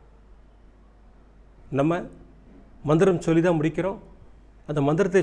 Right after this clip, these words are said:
சொல்வதற்கு முன்னால் இந்த எபிசோடை ஒளிபரப்பாகும்போது நான் ஷிரடியில் தான் இருப்பேன். நாளைக்கு பதினைந்தாம் தேதி நம்முடைய கோபுரம் டி வி ரசிகர்களின் சார்பாக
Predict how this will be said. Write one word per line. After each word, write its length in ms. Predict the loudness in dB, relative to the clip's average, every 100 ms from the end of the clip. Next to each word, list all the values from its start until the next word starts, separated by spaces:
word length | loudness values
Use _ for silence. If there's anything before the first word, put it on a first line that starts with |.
| 0
சொல்வதற்கு 440 | 2 2 2 -2 -4
முன்னால் 280 | -2 -2 -4 -8 -20 -20 -20 -20 -20 -20 -20 -20 -20 -20 -20 -20 -20 -20 -20 -20 -20 -20 -20 -20 -10
இந்த 120 | -2 0
எபிசோடை 340 | 0 0 2 4 4
ஒளிபரப்பாகும்போது 800 | 4 4 2 0 0 0 0 0 0
நான் 200 | -2 -2
ஷிரடியில் 360 | 0 2 2 0
தான் 120 | -2
இருப்பேன். 280 | -2 -6 -6 -16 -20 -20 -20 -20 -20 -20 -20 -20 -20 -20 -20 -20 -20 -20 -20 -20 -12 2
நாளைக்கு 380 | 4 6 4 0 0
பதினைந்தாம் 440 | 2 4 2 0 0
தேதி 220 | -2 -6 -14 -20 -20 -20 -20 -20 -20 -20 -8 -2
நம்முடைய 320 | 0 2 0 0
கோபுரம் 300 | 0 2 2
டி 60 | 2
வி 80 | 0
ரசிகர்களின் 500 | 0 0 -2 -2 -4 -2
சார்பாக 400 | -2 0 -4